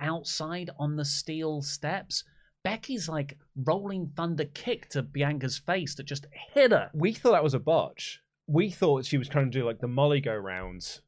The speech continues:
Speaker 1: Mm.
Speaker 2: um, sort of, like, seated senton thing, but Bianca Belair was just slightly too far away, so she just booted her right in the face.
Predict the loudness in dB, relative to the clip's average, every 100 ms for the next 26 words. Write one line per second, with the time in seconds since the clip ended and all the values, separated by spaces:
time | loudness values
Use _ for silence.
0 | -4 -2 -2 -4 -6 -8 -6 -6 -6 -8
1 | -8 -2 0 0 0 -8 -10 -14 -14 -18
2 | _ -6 -2 0 0 0 -2 -2 -6 -8
3 | -6 -6 -4 -6 -2 0 0 -2 -6 -4
4 | -4 -4 -10 -6 0 0 0 -2 -2 -2
5 | -4 -4 -10 -10 -8 -8 -6 -10 -10